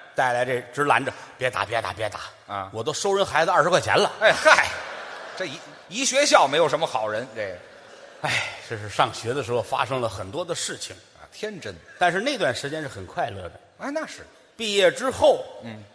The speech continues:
Speaker 1: 面临着一大选择。
Speaker 2: 嗯。
Speaker 1: 接下来在社会上怎么走？
Speaker 2: 哦，那倒是了。
Speaker 1: 我说：“你上我家来，咱俩人聊聊吧。”
Speaker 2: 啊，说。
Speaker 1: 好哥们儿，是不是？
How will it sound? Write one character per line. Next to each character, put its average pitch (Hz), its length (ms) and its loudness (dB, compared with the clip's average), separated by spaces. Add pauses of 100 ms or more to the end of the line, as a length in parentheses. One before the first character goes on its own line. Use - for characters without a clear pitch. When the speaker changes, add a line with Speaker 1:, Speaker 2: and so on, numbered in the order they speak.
(280)
Speaker 1:
面 131 260 -2
临 117 140 -6
着 120 80 -6
一 110 160 -8
大 104 200 2
选 87 320 -4
择。 85 200 -10 (380)
Speaker 2:
嗯。 135 200 -10 (100)
Speaker 1:
接 226 200 -4
下 160 180 -2
来 156 120 -2
在 180 140 -2
社 185 260 -2
会 226 240 0
上 107 180 -8
怎 - 160 -8
么 87 200 -8
走？ - 180 -12 (800)
Speaker 2:
哦， 104 120 -8
那 117 140 -2
倒 95 160 -4
是 92 160 -12
了。 80 240 -14
Speaker 1:
我 110 80 -16
说 120 100 -14
：“你 127 120 -12
上 127 180 -6
我 98 100 -6
家 131 220 -4
来， 123 100 -2
咱 120 160 -4
俩 107 140 -4
人 110 100 -8
聊 107 220 -6
聊 170 100 -6
吧。” 123 160 -12 (200)
Speaker 2:
啊， 139 340 -8
说。 165 160 -8
Speaker 1:
好 - 80 -4
哥 202 300 2
们 135 120 0
儿， - 80 -12
是 147 120 -2
不 139 60 -2
是？ 131 80 0